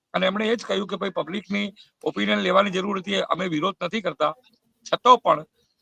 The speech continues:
એમણે જે નિર્ણયો લીધા છે એમાં ચૌદ તાલુકા બેન ટોટલ હતા, ચૌદ માંથી આઠ તાલુકા ત્યાં આપ્યા છે, એટલે છ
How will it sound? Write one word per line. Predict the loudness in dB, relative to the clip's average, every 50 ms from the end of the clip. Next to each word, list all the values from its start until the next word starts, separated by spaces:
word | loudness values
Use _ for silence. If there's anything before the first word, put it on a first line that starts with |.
| _ _ -2
એમણે | -2 0 2 2 2 2
જે | 2 2 0 0 0 0
નિર્ણયો | 0 -2 -2 0 2 4 4 4 4
લીધા | 2 2 2 2 2 4
છે | 2 -2 -4 -4 -6
એમાં | -2 0 0 0 0 -2 -6 _ _ _ _ _ _ _ _ 0 2
ચૌદ | 2 2 2 0 -2
તાલુકા | 0 2 2 2 2 2 2 2 2 4
બેન | 2 0 -2 -2 -4
ટોટલ | -6 -8 -10 -10 -8 -8 -4 -2 0 0 0
હતા, | 2 2 2 2 2 0 -2 _ _ _ _ _ _ _ _ _ _ -2
ચૌદ | -2 0 0 -2 -4
માંથી | -4 -2 -2 -2 -4 0 2
આઠ | 4 4 4 2
તાલુકા | 2 0 0 0 2 0 0 -2
ત્યાં | 0 0 2 4 4
આપ્યા | 2 2 0 -2 -2
છે, | -2 -6
એટલે | -10 -10 _ _ _ _ _ _ _ _ -4 -2 -2 -2
છ | -2 -4 2 6 6 6